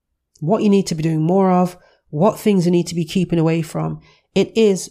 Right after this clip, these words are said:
an ongoing experiment. And it's about understanding how your body responds to training. It's all trial and error. Each and every one of us is different.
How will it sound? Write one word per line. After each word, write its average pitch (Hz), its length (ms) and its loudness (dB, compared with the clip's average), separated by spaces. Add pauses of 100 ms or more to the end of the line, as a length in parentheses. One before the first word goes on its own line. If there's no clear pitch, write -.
an 175 200 0
ongoing 180 680 2
experiment. 160 800 -2 (760)
And 180 120 -4
it's 165 140 -4
about 240 300 0
understanding 180 760 0
how 185 180 -2
your 185 160 2
body 180 280 2
responds 180 600 -2
to 170 120 -8
training. 175 720 -2 (460)
It's 156 140 -4
all 214 180 4
trial 196 420 0
and 185 120 2
error. 156 440 -2 (100)
Each 226 240 -2
and 226 140 0
every 202 200 2
one 180 200 2
of 170 80 0
us 165 180 -6
is 156 100 -6
different. 156 520 -6